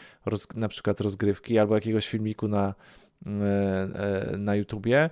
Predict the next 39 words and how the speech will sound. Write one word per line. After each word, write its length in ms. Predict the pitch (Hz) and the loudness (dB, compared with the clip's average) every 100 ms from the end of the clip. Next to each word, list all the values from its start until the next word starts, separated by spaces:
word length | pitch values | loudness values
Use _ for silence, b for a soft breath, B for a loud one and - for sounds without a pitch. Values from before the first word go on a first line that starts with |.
| b b b - | b b b -4
I 160 | 127 | -2
w 60 | - | 0
tym 120 | 139 | -2
czasie 260 | 120 123 117 | 2 2 2
sobie 200 | 127 117 | 2 4
można 320 | 117 110 107 | 2 0 -2
pograć, 540 | - 120 117 110 - | 2 2 4 2 0
e, 880 | - 107 104 98 104 98 101 98 95 | -6 -2 0 0 0 0 0 -2 -4
przejść 360 | 95 - 110 104 | -4 0 0 0
d-, 160 | 107 101 | -6 -6
dwie, 360 | 104 98 107 | -6 2 2
trzy, 380 | - - 107 104 | 0 0 2 2
dwa, 240 | - 110 110 | 0 0 2
trzy, 220 | - 110 | 2 -4
cztery 340 | - 113 110 | -2 0 2
etapy 480 | 101 - 107 - 127 - B B B | 2 2 0 2 0 0 B B B
i 80 | - | -2
sobie 260 | 120 120 | 0 4
ją 140 | 113 - | 2 2
odłożyć 520 | 107 107 110 110 - | 2 4 4 2 -2
na 80 | 104 | -2
następny 440 | 104 - 101 104 | 0 -4 -4 -4
czas, 220 | - 104 | -2 -2
kiedy 200 | - 104 | -4 -6
będziemy 380 | 95 104 104 104 | -4 -2 -2 0
mieli 360 | 104 98 104 101 b b b - | 0 0 0 -4 b b b -10
wolną 440 | 98 107 107 104 | 2 4 4 0
chwilę 400 | - - 107 107 | -2 -4 0 0
i 120 | - 110 | -2 -6
też 240 | 113 104 | -4 -2
sobie 420 | - 98 98 98 - _ - | -2 0 2 0 -4 _ -12
w 160 | 95 | -8
nią 300 | 104 98 95 - | 0 0 0 -2
zagrać. 420 | - 95 98 - | 0 0 0 -4
Tak 140 | 113 | -2
jak 120 | 117 | -2
mówię, 240 | 107 95 98 | -2 -2 2
dopracowany 840 | 120 113 127 - 120 123 120 120 | 2 4 2 2 0 2 2 0
tytuł, 300 | - 117 | -2 -2